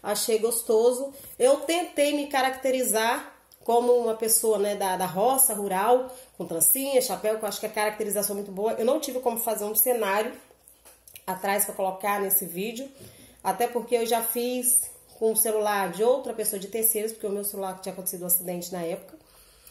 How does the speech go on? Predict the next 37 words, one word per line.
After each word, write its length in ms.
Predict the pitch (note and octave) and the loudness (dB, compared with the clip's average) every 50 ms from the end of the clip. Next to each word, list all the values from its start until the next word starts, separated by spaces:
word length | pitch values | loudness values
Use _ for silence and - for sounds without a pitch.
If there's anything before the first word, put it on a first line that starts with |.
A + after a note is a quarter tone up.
| - - - - - - | -20 -20 -20 -20 -8 0
Mas 260 | C#4+ D4+ D#4 D#4 D#4+ | 2 4 4 4 4
foi 80 | E4 | 2
muito 180 | D#4 D#4 D#4 D#4 | 0 0 -2 -2
gostoso. 600 | D4 E4+ E4+ - - A#3+ F#3+ F3+ D3+ D3+ - - _ _ _ - - - - - - - - - _ _ _ _ _ - - - | -2 -4 -4 -2 -2 -2 -2 -2 -4 -8 -10 -16 _ _ _ -20 -20 -20 -20 -20 -20 -20 -20 -20 _ _ _ _ _ -20 -10 0
A 140 | - - A#3+ | 4 4 6
lenda 220 | - C4 B3 A#3+ | 6 6 4 4
do 60 | A3 | 4
Boitatá 520 | G#3+ A3 A3 B3 B3+ B3+ B3+ C#4 D#4+ F4+ F#4 - | 2 2 2 2 2 0 0 -2 -2 -2 -4 -6
ficou 260 | - C#4 C4 - A#3+ A3+ | -6 -4 0 0 2 2
por 160 | - B3+ A#3+ | 2 0 2
mim. 360 | B3 B3 B3+ D#4 G4 - - - - - - - - - - - - - _ _ _ | 2 4 4 2 2 0 -4 -16 -20 -20 -20 -20 -20 -20 -20 -20 -20 -20 _ _ _
A 240 | - C4 C4+ C#4 C#4+ | -2 0 0 0 -2
Kesley 500 | C#4 C#4 - C4+ B3 A#3 G#3+ G#3+ A3+ A#3 | -2 0 2 4 4 4 4 2 0 2
e 40 | A#3+ | 2
o 140 | B3 B3 B3 | 0 0 2
Tha-, 240 | - B3 A3+ - G#3+ | 2 2 2 2 2
e 100 | A3 A3 | 2 0
a 60 | A3 | 0
Tha-, 540 | A3 - A#3 G#3+ G#3 G3+ - F#3+ F#3+ F#3+ - | 2 0 0 2 0 0 -2 -2 -2 -2 -4
a, 20 | |
o 80 | G#3 G#3+ | -4 -6
Kesley 440 | - - A#3+ A3+ G#3+ G3 G3+ G#3 A3 | 0 2 2 4 4 2 2 2 4
e 40 | A#3 | 4
a 60 | A#3+ | 2
Thaís 640 | A#3 - C4+ B3 A#3 A3+ A3 G#3 G3 F#3 - - - | 2 2 0 0 2 0 0 -2 -2 0 0 0 -2
ficaram 460 | C4+ C4+ - - B3 A#3 B3 B3 B3 | -4 -4 -2 0 2 4 4 2 2
com 80 | B3 | 0
o 80 | A#3+ A3+ | -2 2
desenvolvimento 720 | A3 A#3+ B3+ B3 B3 B3 A3+ A3 A3+ A3+ A3+ A3+ A3 - G#3+ | 4 4 4 4 4 -2 -2 -2 0 0 0 0 -2 -4 -4
da 160 | G3+ G#3+ G#3+ | -2 -2 -2
música, 560 | G#3+ G#3+ A3+ B3 C4 C#4 - A#3 A3 A3+ A3 | 0 2 0 2 2 0 0 -2 -2 -2 -2
né, 200 | G3+ G3+ G#3 G#3+ | 0 2 2 4
um, 140 | G#3+ G#3+ A3 | 4 4 2
dois, 200 | A3 G#3+ G#3+ - | 2 2 -2 -2
três 260 | - - G#3+ G#3 G#3+ | -2 -2 -2 -2 -2
do 100 | F#3 G3 | -4 -4
Índiozinho. 760 | G3+ G3 G3 G3 A3 G#3+ F#3 F3 G3 G#3+ A#3+ C4+ F4 - - | -6 -6 -4 -4 -2 -2 0 0 2 2 2 0 -2 -4 -8